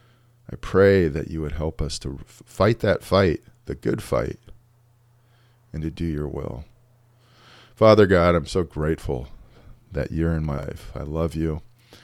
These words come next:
and I just pray that we would continue to gui-, be guided by you, and that our hearts and our minds would love you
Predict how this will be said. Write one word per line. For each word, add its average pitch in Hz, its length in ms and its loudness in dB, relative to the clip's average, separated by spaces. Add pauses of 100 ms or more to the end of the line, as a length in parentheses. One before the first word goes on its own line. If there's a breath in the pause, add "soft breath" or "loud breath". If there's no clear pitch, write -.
(200 soft breath)
and 71 100 -6
I 80 60 -4
just 82 200 -6
pray 95 280 6
that 78 100 2
we 82 120 4
would 78 120 2
continue 85 460 0
to 73 80 -4
gui-, 76 340 2 (100)
be 87 140 0
guided 87 500 2
by 85 200 4
you, 67 400 0 (640 loud breath)
and 80 80 -2
that 82 120 2
our 76 120 4
hearts 92 340 2
and 80 100 -2
our 76 80 -2
minds 80 460 -2
would 73 120 -4
love 98 280 4
you 78 300 0